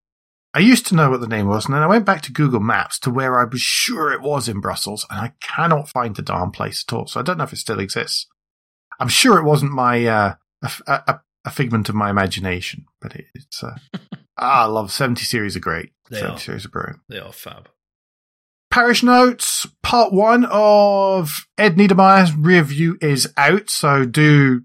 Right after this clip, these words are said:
Speaker 1: go check. If you are subscribed, just make sure that, that, that, um, that, uh, that Apple Podcasts, I almost called it iTunes, Apple Podcasts is still updating, 'cause if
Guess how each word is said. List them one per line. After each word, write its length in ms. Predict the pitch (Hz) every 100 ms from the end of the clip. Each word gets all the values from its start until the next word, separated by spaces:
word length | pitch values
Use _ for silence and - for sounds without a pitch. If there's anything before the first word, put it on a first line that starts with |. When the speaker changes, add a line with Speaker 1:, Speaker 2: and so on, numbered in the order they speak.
| _ _ _
Speaker 1:
go 300 | 139 127 120
check. 460 | - - 147 135 - - -
If 200 | - 156
you 140 | 139
are 120 | 135
subscribed, 960 | - 143 - - 151 147 143 147 147 -
just 200 | - 131
make 260 | 120 123 120
sure 400 | - 131 117 117
that, 300 | - 110 107 _ _ -
that, 220 | 113 98 _ _ _ -
that, 380 | 104 98 - 104
um, 480 | 95 95 95 85 - _ -
that, 240 | - 123 -
uh, 160 | 135
that 300 | 110 104 95 -
Apple 300 | 123 - 110
Podcasts, 640 | - 120 - 120 117 117 92
I 80 |
almost 220 | 95 98 -
called 160 | 95
it 60 | -
iTunes, 460 | 92 85 - 92 -
Apple 260 | 143 - 135
Podcasts 600 | 147 131 - 123 117 -
is 80 | -
still 220 | - 110
updating, 680 | 104 - 110 107 110 104 104
'cause 200 | 104 110
if 200 | 101